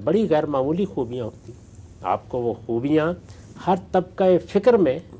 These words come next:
बहुत से लोगों में मिल जाएंगी, लेकिन बहुत से दूसरे मामलात होंगे कि जिनमें आप ये महसूस करेंगे कि ये तो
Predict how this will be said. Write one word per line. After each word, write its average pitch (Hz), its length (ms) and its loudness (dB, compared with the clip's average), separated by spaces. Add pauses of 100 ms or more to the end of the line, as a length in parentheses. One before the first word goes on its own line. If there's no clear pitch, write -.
(380)
बहुत 139 260 2
से 156 100 0
लोगों 123 240 2
में 120 100 0
मिल 107 220 -4
जाएंगी, 98 400 -8 (460)
लेकिन 131 480 2 (600)
बहुत 98 320 -4
से 135 140 -2
दूसरे 113 400 2
मामलात 143 520 0
होंगे 123 260 -2
कि 143 140 -8
जिनमें 113 340 -4
आप 95 240 -8
ये 117 100 -6
महसूस 107 400 -8
करेंगे 143 400 -2
कि 156 120 -12
ये 92 140 -10
तो - 120 -18